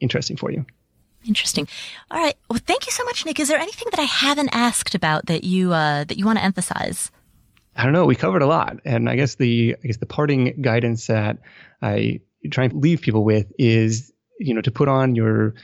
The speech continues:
Speaker 1: scientist lab coat and think like a side hustle scientist. You know, all this stuff is just an experiment, and it's usually not life-threatening. And so one thing that separates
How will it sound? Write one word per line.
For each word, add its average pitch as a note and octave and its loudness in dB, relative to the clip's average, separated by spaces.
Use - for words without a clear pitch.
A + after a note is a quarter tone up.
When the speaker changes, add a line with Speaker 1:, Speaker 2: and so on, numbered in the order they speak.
Speaker 1:
scientist A#2 0
lab G#2+ -2
coat G2+ 2
and A2 -2
think A#2 0
like G#2 0
a G#2+ -4
side G2+ 0
hustle G2+ -2
scientist. G2+ -2
You B2 0
know, A2 2
all E3+ 2
this G3+ 2
stuff A2+ 0
is D3 4
just - 2
an C3 4
experiment, C#3+ -2
and A2+ 4
it's C#3 -2
usually D3+ 6
not B2+ 2
life-threatening. B2+ 0
And A#2 -2
so A2 0
one C3+ 2
thing B2+ 2
that A#2 0
separates A2+ -2